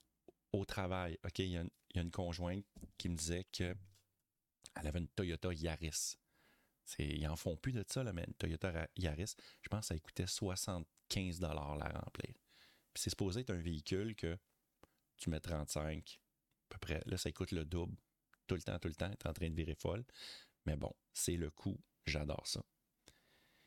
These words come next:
Les mises à jour logicielles. Ça, c'est un autre point que j'adore.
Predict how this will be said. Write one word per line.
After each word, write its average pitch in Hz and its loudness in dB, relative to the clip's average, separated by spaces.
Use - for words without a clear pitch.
Les 98 4
mises 104 2
à 92 2
jour 92 0
logicielles. 82 0
Ça, - 2
c'est - 0
un 85 2
autre 85 -2
point 85 0
que 78 -2
j'adore. 76 0